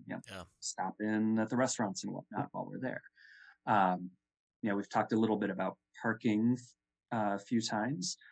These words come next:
Speaker 1: Um, that's another place where, you know, for decades, um, we have really focused our zoning ordinances on requiring developers and businesses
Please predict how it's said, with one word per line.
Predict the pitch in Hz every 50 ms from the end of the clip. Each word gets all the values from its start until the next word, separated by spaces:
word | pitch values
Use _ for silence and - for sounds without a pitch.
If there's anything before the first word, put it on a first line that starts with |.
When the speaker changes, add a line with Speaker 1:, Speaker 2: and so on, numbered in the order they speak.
| - - _ _ -
Speaker 1:
Um, | 113 107 104
that's | 104 107 117 117 -
another | 123 110 107 120 135
place | - - - 135 147 156 - -
where, | 127 120 113 107 104 101 98 98 101 98 98 - _ _ _ _ _ _ -
you | 98
know, | 92 95
for | - - 120 110 104 101 - -
decades, | - 120 117 120 117 95 92 92 90 90 104 - - - - -
um, | 110 101 95 90 90 90 92 92 - _ - - - - 120 117 113 107
we | 107 110 117
have | 117 104 107
really | 113 113 110 107 104
focused | - - 113 107 104 - 110 101 95 - - - - - - _ _ _ -
our | 107 107 101
zoning | 98 104 104 104 101 104 104 101 101 98 -
ordinances | - 104 98 101 98 95 92 - - 98 95 95 92 95 -
on | 101 98 98 95 95
requiring | 101 98 - - - - 110 107 107 110 110 107 107 107 104 101 101 101 101 - _ _ _ _ _ _ _ _ _ _
developers | - - 90 95 92 92 95 - - 120 107 107 101 -
and | 92 92 92 -
businesses | 95 98 - 120 107 - - 139 139 147 156 151 -